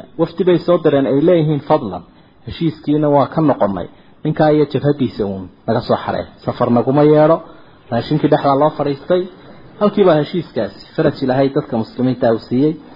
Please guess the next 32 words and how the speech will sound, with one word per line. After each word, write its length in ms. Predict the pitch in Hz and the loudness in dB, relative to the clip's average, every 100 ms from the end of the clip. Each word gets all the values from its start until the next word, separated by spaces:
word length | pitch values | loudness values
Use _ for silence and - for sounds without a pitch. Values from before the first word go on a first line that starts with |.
| - - - - - - | -20 -20 -12 -12 -12 0
Een, 480 | 147 151 151 147 143 123 - - - - - - - - - - - - | 4 4 4 2 0 -4 -10 -20 -20 -20 -20 -20 -20 -20 -20 -20 -20 -2
waxaa 300 | 185 156 170 | -2 0 0
markaa 360 | 190 185 180 | 0 2 0
ka 120 | 175 202 | 2 -2
muuqanaya, 640 | 180 160 190 175 165 170 170 - - - _ _ _ | 0 0 2 2 4 4 2 0 -8 -20 _ _ _
dee, 200 | 147 165 | 0 2
qaniimana 480 | 160 165 214 214 180 | 2 2 2 2 2
way 120 | 175 156 | 2 0
ka 140 | 160 | -2
timi, 200 | - 110 | -4 -2
oo 160 | 110 123 - | 0 -2 -4
aasaarta 540 | - 143 - 180 185 185 | -2 -2 2 0 0 -4
iyo 100 | 180 | -2
raadad 320 | 165 175 180 | 0 0 -2
ka 100 | - | 0
yimi 160 | 190 190 | 2 2
waxaa 180 | 170 165 | -2 -4
ka 120 | 190 | -4
mid 140 | 185 | 0
ahaa 340 | 170 165 170 170 | 2 2 2 0
heshiiskii, 600 | 156 147 196 180 - 175 - | -2 -6 -8 -8 -4 -4 -4
een, 280 | - 139 131 127 123 | -2 -2 0 -2 -2
dagaalkii 420 | 147 175 165 175 | 0 2 0 -4
Khaybar, 460 | 156 156 170 147 104 - | -4 0 0 0 -6 -10
in 100 | - | -6
qaniimo 320 | 139 147 220 | -2 2 2
badan 240 | 196 180 160 | 2 0 0
laga 140 | 147 | 0
helay 200 | 123 117 | -2 -2
oo 120 | 110 107 | -2 -2
dee 100 | 113 | -8
ka 180 | - | -6